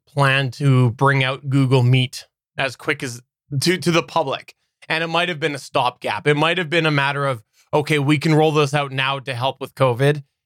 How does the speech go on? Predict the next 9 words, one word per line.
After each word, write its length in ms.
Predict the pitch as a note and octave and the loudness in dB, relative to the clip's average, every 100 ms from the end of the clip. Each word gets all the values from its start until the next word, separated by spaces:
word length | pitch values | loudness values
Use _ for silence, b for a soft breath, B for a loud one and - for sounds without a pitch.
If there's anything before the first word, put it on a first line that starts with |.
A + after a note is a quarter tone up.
| _ D#3+ | _ -4
And 640 | D3+ C#3+ C3+ C3 B2+ C3 | -2 -2 -4 -8 -6 -2
maybe, 640 | C#3 C3+ C3+ C3 C3 - | -2 0 0 0 -2 -2
you 160 | C#3+ C#3 | 0 2
know, 160 | B2+ B2+ | 2 0
they'll 220 | B2+ A2+ | -2 -2
close 300 | - C3 A#2 | 0 0 0
that 140 | B2+ | -4
down 280 | - G#2+ G#2+ | -2 -2 -2
again. 400 | A2 G#2+ G2+ | -4 -6 -6